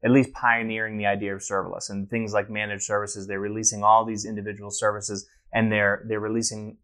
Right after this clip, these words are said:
all of these components and adding features that make, um, you know, that make it easier to build these applications. So,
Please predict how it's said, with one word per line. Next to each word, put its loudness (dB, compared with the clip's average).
all 8
of 2
these -2
components -4
and -6
adding 0
features 0
that 2
make, -2
um, 0
you 0
know, -4
that -2
make 2
it -6
easier 2
to -8
build -4
these -6
applications. -2
So, 8